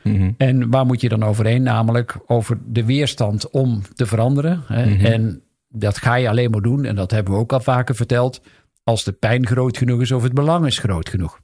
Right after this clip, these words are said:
Speaker 1: Ja. Nou, het, het hangt natuurlijk heel erg samen, hè, met het aanleren van goede gewoontes. En in vorige podcast hebben we al, eh, dat behandeld, dat je in eerste instantie natuurlijk gaat focussen op het eindresultaat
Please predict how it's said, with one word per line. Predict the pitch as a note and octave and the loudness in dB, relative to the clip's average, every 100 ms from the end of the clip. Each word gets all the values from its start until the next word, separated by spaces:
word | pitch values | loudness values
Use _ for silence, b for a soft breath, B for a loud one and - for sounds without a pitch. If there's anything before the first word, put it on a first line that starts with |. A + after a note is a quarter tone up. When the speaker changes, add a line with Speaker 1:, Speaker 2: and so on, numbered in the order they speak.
| _ | _
Speaker 1:
Ja. | - G#2 _ _ _ _ - | -4 -4 _ _ _ _ -2
Nou, | D3 A#2 A#2 | 0 0 0
het, | C3+ B2+ | -2 -2
het | C3 B2+ | -4 -2
hangt | D3 D#3+ | 0 0
natuurlijk | C3 C3 A#2 | 0 -2 0
heel | B2+ C3 | 0 0
erg | G#2 - | -2 -4
samen, | - G2+ G2 G2 | -2 0 0 0
hè, | |
met | A2+ G2+ | 0 -2
het | G#2+ | -2
aanleren | G#2 G2 G2+ G2 F#2 | 0 0 0 0 -2
van | G#2 | -2
goede | - A2 | -2 -2
gewoontes. | G2 G2+ - G2+ G2 - | -2 -2 -4 -4 -4 -2
En | G2+ | 0
in | F#2+ | 0
vorige | - G#2 F#2 | 0 -2 -2
podcast | - G#2 - G2+ - | -4 -4 -2 -4 -2
hebben | G2+ G2 | -2 -2
we | |
al, | G2+ G2 G2+ G2 b b b _ | -2 -2 -2 -6 b b b _
eh, | G#2+ G2 G#2 | -2 -2 -2
dat | G#2+ G2+ | -2 -2
behandeld, | G2+ F#2+ G2+ G#2+ G#2+ | 0 0 0 0 0
dat | G#2+ G#2+ | -2 -2
je | A2 | -2
in | G2 | -2
eerste | A2 G2 | 0 0
instantie | G2+ - A2+ - | -2 -2 -4 -2
natuurlijk | G2+ G2 A2 - | -2 -2 -4 -4
gaat | A2 | -6
focussen | - G#2+ G#2 A2+ - | -2 -2 -2 -4 -2
op | G#2+ G2+ | -2 -4
het | G2+ | -4
eindresultaat | G#2+ A2+ G#2+ G#2+ G#2+ G#2+ G#2+ A#2 - | -2 -2 0 -2 -2 -2 -2 -4 -8